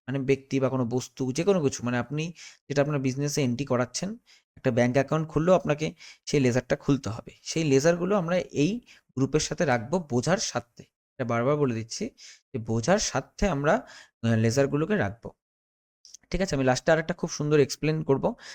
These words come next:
যে কি করে আমরা বুঝতে পারবো যে, আম, আমাদের লেজার and গ্রুপের ফাংশনটা। এবার পারচেজ অ্যাকাউন্ট বুঝলাম, ডাইরেক্ট ইনকাম, যেটা আপনার কাছে ডাইরেক্ট ইনকাম হবে। ভাবেন আপনি কোনো প্রোডাক্ট একটা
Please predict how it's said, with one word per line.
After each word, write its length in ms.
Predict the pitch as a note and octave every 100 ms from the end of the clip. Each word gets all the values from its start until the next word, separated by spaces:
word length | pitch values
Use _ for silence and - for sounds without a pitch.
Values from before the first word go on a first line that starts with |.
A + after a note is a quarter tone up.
| - -
যে 60 |
কি 140 | - D#3
করে 160 | E3
আমরা 160 | D#3+ E3
বুঝতে 320 | C3 A#2 D3
পারবো 300 | C#3 B2+ D#3
যে, 220 | C#3 C3 C#3 - - _
আম, 420 | G#2 A2 A2 G#2 - _ _ _ _ _ _
আমাদের 260 | B2+ B2 C3
লেজার 300 | A#2+ A#2+ C#3+
and 180 | C3+ A#2
গ্রুপের 280 | B2 C3+
ফাংশনটা। 540 | C3 A#2 A2 F#2 F2 - - _ - - - _ _ -
এবার 320 | F3+ G3 G3 - _ _ _
পারচেজ 240 | C3+ - D3+
অ্যাকাউন্ট 280 | D3+ D3+
বুঝলাম, 380 | C#3+ C3+ C3 G3 - _
ডাইরেক্ট 420 | B2+ A#2+ B2+ D3
ইনকাম, 340 | - C3 D3+ F#3 -
যেটা 260 | B2+ C3
আপনার 200 | B2+ C#3
কাছে 160 | C#3+ C#3
ডাইরেক্ট 360 | B2 B2 E3+
ইনকাম 320 | B2 A#2+ A#2 A#2
হবে। 120 | C#3+
ভাবেন 220 | C3+ C3+
আপনি 200 | B2+ C3+
কোনো 280 | - B2+ C3+
প্রোডাক্ট 480 | - B2 C#3 D3 C3+
একটা 240 | - C3